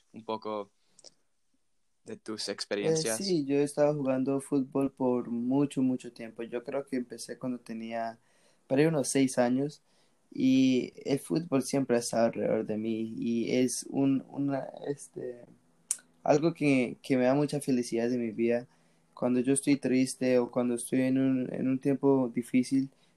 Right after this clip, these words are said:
Speaker 2: me gusta ir a entrenar y pasar tiempo con, con mis compañeros de equipo.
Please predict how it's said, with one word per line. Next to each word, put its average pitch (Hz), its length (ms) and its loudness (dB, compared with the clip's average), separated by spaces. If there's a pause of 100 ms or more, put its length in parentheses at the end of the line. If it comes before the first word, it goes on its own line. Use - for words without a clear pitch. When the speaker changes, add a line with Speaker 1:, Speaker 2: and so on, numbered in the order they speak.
Speaker 2:
me 120 140 0
gusta 131 340 0
ir 131 120 2
a 131 40 2
entrenar 120 540 2
y 120 140 2
pasar 117 320 -2
tiempo 127 400 -2
con, 113 380 -4
con 117 160 -4
mis 117 120 -2
compañeros 123 540 -4
de 123 80 -6
equipo. 117 480 -4